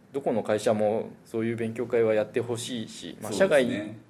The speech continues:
Speaker 1: てなるとちょっと難しいっていう会社もあると思いますけど、
Speaker 2: うん。
Speaker 1: まあ、そういった会社は多分社内がすごいでかいかったりするんで、
Speaker 2: うん。
Speaker 1: まあ、そういうところはどんどんやってほしいだろうなっていうのは思いますよね。
Speaker 2: うん。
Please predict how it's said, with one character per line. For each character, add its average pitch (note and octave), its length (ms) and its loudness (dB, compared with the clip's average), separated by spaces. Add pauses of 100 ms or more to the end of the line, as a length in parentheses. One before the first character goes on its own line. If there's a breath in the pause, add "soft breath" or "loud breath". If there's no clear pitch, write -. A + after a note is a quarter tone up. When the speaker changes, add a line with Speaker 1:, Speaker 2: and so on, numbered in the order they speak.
Speaker 1:
て C#3+ 100 -4
な D3 120 0
る D3 80 -4
と E3+ 260 2
ち E3+ 100 -6
ょ - 20 -4
っ - 20 -12
と A#2+ 80 -2
難 G#2+ 300 -2
し A#2+ 140 -4
い - 20 -2
っ A2+ 40 -8
て G#2 100 -4
い - 20 -8
う - 20 -10
会 G2+ 140 0
社 G#2 140 -4
も F#2+ 200 -4
あ A#2 60 -2
る G#2+ 80 -2
と G2 80 -8
思 F2+ 80 -8
い - 20 -12
ま F#2 80 -12
す F#2 140 -10
け G2 80 -4
ど、 G#2 120 -2
Speaker 2:
う F#2 40 0
ん。 E2+ 40 -4
Speaker 1:
ま - 60 -10 (440 loud breath)
あ、 E3+ 40 -14
そ - 100 -6
う - 20 -2
い - 20 -10
っ F#3 40 -8
た F#3 60 -4
会 E3 160 2
社 D#3+ 120 2
は C#3+ 100 4
多 D3 100 0
分 G#2+ 180 0
社 D3+ 160 -2
内 C3 160 0
が G2 80 -2
す - 100 -10
ご A#2+ 100 2
い A2+ 40 2
で A2+ 120 0
か B2 100 0
い A#2+ 80 2
か A2+ 60 -6
っ - 40 -4
た D2+ 100 -4
り F2 80 -4
す - 140 -14
る F2+ 100 -8
ん G#2 120 -4
で、 F2+ 200 -2
Speaker 2:
う F#2+ 80 -4
ん。 E2 340 -10 (480 loud breath)
Speaker 1:
ま - 60 -10
あ、 - 20 -12
そ D3+ 160 -4
う D#3+ 40 -2
い E3 40 -2
う E3+ 60 -6
と E3 100 -12
こ F#3 120 0
ろ E3 80 4
は G2+ 240 4
ど B2 120 -4
ん C#3+ 40 -4
ど G#2+ 80 -2
ん F2 40 -2
や F2 100 -2
っ - 40 -10
て C3 100 -2
ほ A#2 100 -6
し A#2 440 -6
い - 60 -16 (580)
だ A2 100 -4
ろ A#2+ 120 -2
う A2 40 -2
な B2 160 2
っ C3+ 80 -6
て - 160 -10
い D3+ 100 -4
う D3+ 40 -6
の D3 100 -2
は G2+ 80 4
思 E2+ 200 -4
い F#2+ 40 -10
ま F#2+ 100 -10
す - 120 -16
よ - 80 -18 (120)
ね。 F#2+ 100 -10
Speaker 2:
う F#2+ 40 -6
ん。 F2+ 560 -10